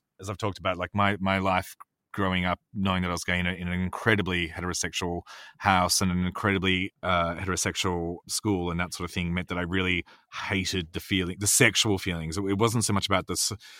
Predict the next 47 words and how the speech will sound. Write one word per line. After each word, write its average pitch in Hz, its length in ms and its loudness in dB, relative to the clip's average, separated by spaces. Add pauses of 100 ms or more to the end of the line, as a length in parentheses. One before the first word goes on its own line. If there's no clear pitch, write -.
(240)
the 87 60 -6
lifestyle 95 580 6
feelings, 85 340 -4
but 87 180 -6 (120)
the 87 160 -6
sexual 95 480 0
cravings 90 480 0
that 90 80 -4
I 82 60 -4
had 85 240 -2
for 90 200 0
other 87 160 0
men 85 360 0 (420)
was 98 160 0
something 92 220 0
that 87 80 -2
I 87 80 0
despised 85 600 0
in 90 60 -4
myself. 80 640 -2
And 110 120 2
even, 101 320 4 (220)
even 101 260 0
for - 100 -4
my 95 80 6
first 90 260 0
several 90 220 0
years 87 260 0
on 85 60 -2
the 85 80 -2
gay 82 140 -4
scene, 101 420 4
when 90 100 4
I 87 60 4
was 92 220 2
out 90 260 4
and 90 140 0
I 87 60 2
was 87 200 -4 (400)
fine 107 260 4
with 92 100 -2
the - 80 -14
community, 104 580 6
I, 95 200 6
I 92 120 0
was 92 140 0
still 98 520 2